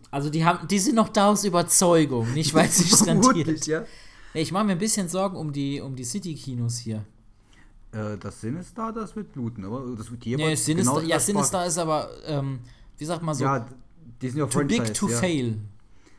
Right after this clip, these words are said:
Speaker 2: Ja,
Speaker 1: Die sind zu
Speaker 2: aber
Speaker 1: groß, die haben Rücklagen, die können sich, weiß ich nicht was, irgendwas holen. Aber so, so, so City-Kinos, das, das tut weh. Das tut weh.
Speaker 2: Das war schon vorher nicht so wirklich bei denen. Ja gut,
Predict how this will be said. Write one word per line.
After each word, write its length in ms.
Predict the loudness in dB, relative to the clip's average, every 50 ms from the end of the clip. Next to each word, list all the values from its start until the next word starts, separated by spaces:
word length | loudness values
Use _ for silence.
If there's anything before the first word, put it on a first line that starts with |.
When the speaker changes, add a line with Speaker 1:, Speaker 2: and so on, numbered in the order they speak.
| -20 _ -20 -20 _ -20 -20 -18 -16 -14 -10
Speaker 2:
Ja, 360 | -8 -8 -4 -4 -2 -2 -2
Speaker 1:
Die 60 | -2
sind 180 | -2 -2 0 0
zu 140 | 0 0 0
Speaker 2:
aber 140 | -2 -2
Speaker 1:
groß, 300 | 0 2 2 2 2 2
die 120 | 0 -2 -4
haben 100 | -4 -4
Rücklagen, 540 | -6 -8 -8 -8 -6 -4 -4 -4 -4 -6 -8
die 80 | -10 -10
können 400 | -10 -10 -10 -8 -10 -12 -12 -14
sich, 280 | -14 -14 -16 -16 -14 -12
weiß 260 | -10 -10 -10 -10 -12
ich 140 | -14 -14 -16
nicht 140 | -16 -12
was, 240 | -12 -10 -10 -10 -10
irgendwas 360 | -12 -12 -12 -12 -12 -12 -12
holen. 180 | -10 -10 -10 -10 -12 -16 -20 -20 -20 -20 _ -20 -20 -12
Aber 180 | -10 -8 -8 -6
so, 140 | -8 -6
so, 640 | -6 -6 -6 -6 -6 -6 -6 -6 -4 -6 -6 -8 -12 -18 _
so 240 | -14 -12 -12 -10 -8
City-Kinos, 800 | -8 -8 -6 -8 -8 -8 -12 -12 -10 -8 -8 -6 -6 -6 -6 -8 -8
das, 280 | -8 -8 -10 -10 -12 _ _
das 180 | -8 -6 -6 -6
tut 300 | -6 -10 -10 -10 -8 -8
weh. 280 | -6 -4 -4 -6 -8 -12 -18 _ -20 -20 -20 -20 -20 -20 -20 _ _ _ _ _ _ _ _
Das 180 | -12 -12 -10
tut 260 | -10 -10 -12 -10 -8 -6
weh. 240 | -4 -4 -4 -6 -8
Speaker 2:
Das 140 | -12 -10 -8
war 140 | -8 -8
schon 160 | -8 -8 -8 -8
vorher 320 | -8 -8 -6 -4 -4 -4
nicht 200 | -4 -6 -8 -8
so 140 | -8 -8 -6
wirklich 420 | -6 -8 -8 -8 -12 -12 -12 -10
bei 120 | -10 -10 -8
denen. 280 | -8 -8 -10 -10 -10 -10
Ja 60 | -12 -8
gut, 180 | -8 -8 -8